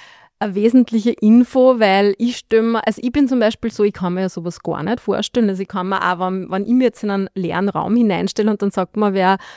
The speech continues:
das wird einmal so ausschauen, dann kann ich mir das eigentlich überhaupt nicht vorstellen. Also da stelle ich mir vor, ist das natürlich eine wesentliche Erleichterung für KundInnen wie mich wahrscheinlich dann, oder?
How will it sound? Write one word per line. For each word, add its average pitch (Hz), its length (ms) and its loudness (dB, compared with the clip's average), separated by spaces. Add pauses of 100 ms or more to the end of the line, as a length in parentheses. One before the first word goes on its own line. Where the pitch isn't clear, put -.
(180)
das 196 180 -6
wird 208 100 4
einmal 196 200 2
so 202 180 -2
ausschauen, 175 540 -2
dann 196 100 -4
kann 185 160 -4
ich 190 80 -2
mir 190 80 -4
das 196 120 -4
eigentlich 180 220 -2
überhaupt 185 400 -4
nicht 196 120 -6
vorstellen. 190 560 -6 (300)
Also 202 380 -6
da 208 640 4
stelle 220 300 0
ich 226 40 2
mir 220 160 0
vor, 214 240 0
ist 220 220 -2
das - 100 -6
natürlich 226 420 0
eine 202 120 -2
wesentliche 196 640 -2
Erleichterung 175 640 -6
für 175 340 -2
KundInnen 190 920 2
wie 175 100 -2
mich 175 460 -4
wahrscheinlich 147 480 -10
dann, 147 160 -12
oder? 220 320 -4